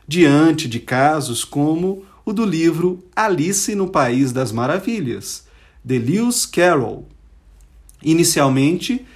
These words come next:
destinado às crianças, mas que atinge invariavelmente público de outras faixas etárias. Voltaremos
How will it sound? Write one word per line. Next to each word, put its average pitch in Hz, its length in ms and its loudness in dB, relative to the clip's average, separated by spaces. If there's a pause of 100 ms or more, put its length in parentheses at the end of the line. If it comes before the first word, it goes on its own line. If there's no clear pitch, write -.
(180)
destinado 180 680 2
às 131 100 -2
crianças, - 840 -2 (320)
mas 127 300 0
que - 100 0
atinge 151 800 0
invariavelmente 175 1500 0 (320)
público 208 580 -2 (240)
de 170 160 2
outras 135 460 0
faixas 120 480 -4
etárias. 120 720 -8 (880)
Voltaremos 170 1080 2